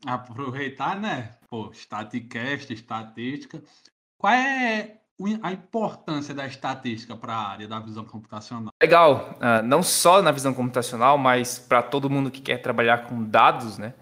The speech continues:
Speaker 2: Big Data, é muito importante você ter conhecimento de matemática e estatística pra entender bem como os algoritmos funcionam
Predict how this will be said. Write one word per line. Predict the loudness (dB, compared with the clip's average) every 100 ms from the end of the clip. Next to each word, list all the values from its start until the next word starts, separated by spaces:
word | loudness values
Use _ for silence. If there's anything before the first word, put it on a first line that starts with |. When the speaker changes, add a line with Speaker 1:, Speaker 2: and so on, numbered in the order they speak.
| _ _ _ _ _ -12
Speaker 2:
Big | -2
Data, | 0 0 -2 -8 -8 -16 -20 _
é | 4 6 4
muito | 2 0
importante | 0 2 2 0 -4
você | -6 -6
ter | -8
conhecimento | -2 -2 0 -2 -2 -6 -16
de | -8 -4 0
matemática | 0 0 2 4 4 2 -6
e |
estatística | -6 -6 -2 -4 -4 -10 -14 -16 -20 _ _ _ _
pra | 0
entender | 2 4 6 8 8
bem | 4 2
como | 0 0
os | 4
algoritmos | 4 4 0 -8 -6
funcionam | -8 -8 -4 -2 -2